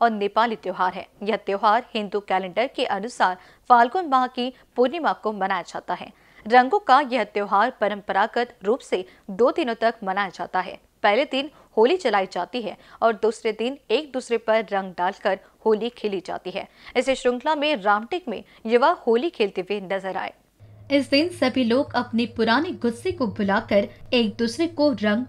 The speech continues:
और गुलाल लगाते हैं। बच्चों और युवाओं में इस दिन को लेकर काफी उत्साह रहता है। भारत के विभिन्न हिस्सों में यह लोक पर्व फाल्गुन पूर्णिमा के दिन बड़े हर्षोल्लास के साथ मनाया जाता है। इस त्योहार की अलग-अलग व्याख्या है,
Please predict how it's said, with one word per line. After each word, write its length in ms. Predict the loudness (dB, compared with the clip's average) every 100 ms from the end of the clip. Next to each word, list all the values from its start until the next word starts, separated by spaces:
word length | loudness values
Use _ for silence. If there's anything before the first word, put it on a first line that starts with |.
| -2
और 140 | -2
गुलाल 380 | 0 0 0 0
लगाते 400 | -2 -6 -6 -6
हैं। 460 | -10 -12 -12 -2 2
बच्चों 400 | 2 2 0 0
और 280 | 0 0
युवाओं 280 | 0 0 0
में 200 | 0 -4 -8 -14 -2
इस 140 | -2
दिन 180 | 0 -2
को 120 | 0
लेकर 400 | -2 -2 0 -2
काफी 460 | -2 -2 -2 -2 -4
उत्साह 360 | -6 -6 -6 -4
रहता 280 | -6 -6 -8
है। 200 | -8 -14 -20 -10 0
भारत 380 | 4 4 2 -2
के 80 | -2
विभिन्न 440 | 0 0 -2 -4
हिस्सों 440 | -6 -4 -6 -2 0
में 160 | 2
यह 260 | 0 0 -2
लोक 340 | 0 -2 0
पर्व 300 | -2 -2 -6 -10 -14 -12 0
फाल्गुन 400 | 2 2 -2 -4
पूर्णिमा 520 | -2 -2 0 0 -2
के 80 | -4
दिन 260 | -2 -2 -4 -10 -6
बड़े 340 | 0 2 2 -2
हर्षोल्लास 580 | -4 -4 -2 -2 -2 -4
के 140 | -6
साथ 420 | -6 -2 -4 -4 -8
मनाया 160 | -8
जाता 300 | -6 -8 -8
है। 180 | -10 -12 -18 -20 -12 0
इस 160 | 0
त्योहार 280 | 4 4 4
की 200 | 2 -2
अलग-अलग 640 | 0 0 0 2 0 0 0
व्याख्या 440 | -2 -2 -2 -2
है, 320 | -2 -6 -12